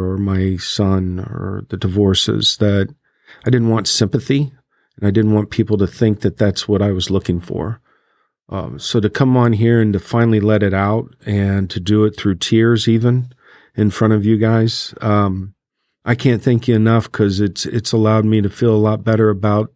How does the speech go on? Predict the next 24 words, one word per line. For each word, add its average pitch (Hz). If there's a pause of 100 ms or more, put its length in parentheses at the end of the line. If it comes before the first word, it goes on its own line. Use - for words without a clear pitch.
this 107
whole 110
subject. 98 (160)
Uh, 95 (1080)
like 110
I 107
say, 117
as 113
traumatic 113
as 98
it 104
was, 107
I 101
think 117
it 117
was 101
more 110
traumatic 107
for 110
me 107
than 104
I 104
ever 98
realized. 98